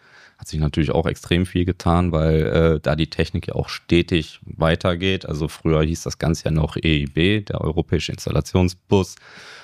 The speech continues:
Ähm, damals als noch so ein bisschen Zukunftsmusik, äh, so ein paar, paar, äh, technikaffine Kunden, die da damals schon scharf drauf waren, die haben das damals dann auch schon gekauft. Das funktionierte, aber da hat sich in der Zwischenzeit auch so viel getan. Und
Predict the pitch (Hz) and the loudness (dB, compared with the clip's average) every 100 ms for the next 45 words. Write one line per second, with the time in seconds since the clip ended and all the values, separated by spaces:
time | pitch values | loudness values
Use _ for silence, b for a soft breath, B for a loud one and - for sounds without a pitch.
0 | B - 85 82 85 - 78 87 82 - | B 0 4 4 0 -2 0 2 2 0
1 | 87 - 80 - 82 85 80 - 98 - | -2 0 -2 0 0 0 -2 -2 -2 2
2 | 95 - - 95 87 92 95 92 - 78 | 0 0 0 2 2 4 4 0 -8 0
3 | 85 82 87 80 90 85 82 82 - 85 | 2 2 2 0 2 2 2 -2 -4 -2
4 | 82 - - 85 - - 110 - 85 - | 0 0 0 -2 -2 0 0 0 -4 -6
5 | - - 95 95 92 92 76 - - 147 | -4 0 2 4 2 2 0 -6 -10 -12
6 | - - 101 101 90 92 87 85 85 85 | -2 2 2 2 0 2 0 -2 0 2
7 | 85 87 85 82 - 90 85 - 87 78 | 2 0 -2 -4 -2 0 0 0 -4 -2
8 | 82 85 85 85 B B B B - - | 0 2 0 -2 B B B B -8 0
9 | 78 73 - 76 82 - 76 78 - 78 | 2 2 0 2 2 0 -2 -2 0 0
10 | 73 - 82 95 - 76 - 76 - 80 | 0 2 2 2 0 -8 -2 -2 2 2
11 | 85 78 71 71 73 - 71 78 - - | 2 0 0 2 0 0 -4 -2 -2 -2
12 | 76 71 76 73 76 73 87 82 87 80 | -2 -2 0 0 0 0 0 2 2 0
13 | - 80 82 95 90 80 82 | 0 2 2 2 0 0 0